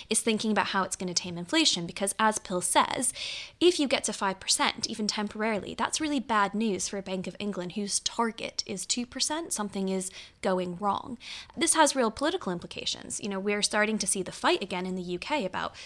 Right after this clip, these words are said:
covid restrictions and covid measures. If some kind of restriction were to come back,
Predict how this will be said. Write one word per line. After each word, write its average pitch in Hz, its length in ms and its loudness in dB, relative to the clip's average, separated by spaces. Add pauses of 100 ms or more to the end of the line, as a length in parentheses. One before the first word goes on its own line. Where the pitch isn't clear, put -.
(180)
covid 240 340 0
restrictions 220 680 0
and 180 180 -10 (260)
covid 220 280 0
measures. 214 520 2 (440)
If 330 160 4
some 240 200 2
kind 214 220 0
of 190 100 -6
restriction - 400 -2
were 185 100 -4
to 180 120 -2
come 180 220 -10
back, 196 380 -2